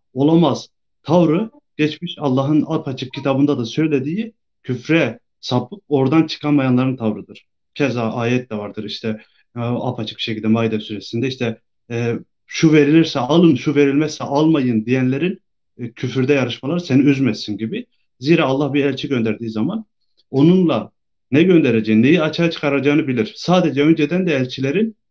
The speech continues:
sadece haberleri vardır. İşte önceden Allah'ın izniyle geldiğimde,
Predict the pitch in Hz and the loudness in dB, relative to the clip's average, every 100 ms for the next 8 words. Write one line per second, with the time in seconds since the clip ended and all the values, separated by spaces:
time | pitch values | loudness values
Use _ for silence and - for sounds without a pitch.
0 | _ _ _ 160 180 170 170 135 135 127 | _ _ _ 0 2 2 2 2 2 4
1 | 135 139 104 90 - - 107 - 120 120 | 4 2 0 -4 -14 -20 -16 -6 -4 -2
2 | 113 120 117 - _ _ _ _ _ _ | -2 -4 -6 -8 _ _ _ _ _ _
3 | 127 123 120 123 107 120 117 120 110 110 | 0 2 6 4 4 0 2 0 2 2
4 | 117 | 2